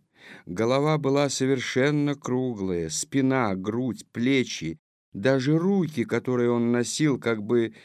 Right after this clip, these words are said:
всегда собираясь обнять что-то, были круглые. Приятная улыбка и большие карие нежные глаза были круглые. Платону Каратаеву должно было быть за пятьдесят лет,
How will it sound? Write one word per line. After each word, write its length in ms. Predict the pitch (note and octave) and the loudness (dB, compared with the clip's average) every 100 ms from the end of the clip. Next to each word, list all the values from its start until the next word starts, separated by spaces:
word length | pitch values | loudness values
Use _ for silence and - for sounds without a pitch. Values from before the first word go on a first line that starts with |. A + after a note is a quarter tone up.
| - - | -20 -20
всегда 460 | - - C3 A#2 B2 | -8 -2 -2 2 0
собираясь 760 | A2 B2+ A#2+ B2+ B2 A#2+ A2 B2 | 2 0 2 4 6 4 4 0
обнять 520 | A2 G#2+ C3+ E3 D#3 | 0 2 2 2 -2
что-то, 680 | - - A2 F#2+ - E2+ D#2+ - - | -6 -4 -2 -2 -4 -6 -8 -20 -16
были 360 | F#2+ A#2+ C#3 D3 | -4 -2 0 -4
круглые. 800 | D3+ D3 C#3+ G2+ E2 D2+ D#2 - _ _ _ | -4 -6 -6 -8 -8 -6 -8 -10 _ _ _
Приятная 640 | C3+ D3+ D#3 D#3 D3+ C#3+ D3 | 2 4 4 4 4 4 4
улыбка 640 | - C#3+ D#3 E3 D#3 B2 | 2 2 2 0 0 0
и 60 | |
большие 680 | A#2+ B2 C3 - D3 D3 C#3 | 2 0 0 0 2 4 4
карие 540 | - B2+ C#3 C3 C3 B2+ | 0 2 2 4 2 4
нежные 580 | A#2+ C3 A#2 A#2+ A#2 | 4 4 2 2 2
глаза 500 | A2 G#2+ A2 G#2+ C#3 | 0 0 -2 0 -2
были 280 | A#2 G2 G#2 | -2 -4 -4
круглые. 840 | G#2 - A2+ C3 B2+ F#2+ F2 E2 D#2 _ _ _ _ _ _ _ _ _ - | -6 -8 -6 -8 -6 -4 -4 -4 -8 _ _ _ _ _ _ _ _ _ -8
Платону 440 | A2 A2+ D3 C#3+ | -6 -2 -2 -2
Каратаеву 640 | C#3 C#3 C3 E3+ E3+ D#3 C3+ | -2 -4 -2 -2 -2 -2 -2
должно 420 | C3+ B2+ C3+ E3+ | -4 -2 -4 -4
было 240 | D3 D3 | -2 -4
быть 440 | B2 C3+ E3+ D#3 - _ _ _ - | -2 -4 -4 -6 -18 _ _ _ -10
за 240 | F#2 C3 | -4 -4
пятьдесят 840 | C3 C3+ A#2 C3 B2+ - D3 D#3 | -2 -6 -4 -6 -4 -2 -4 -2
лет, 480 | E3+ G3 D#3+ - - | -2 0 -2 -6 -20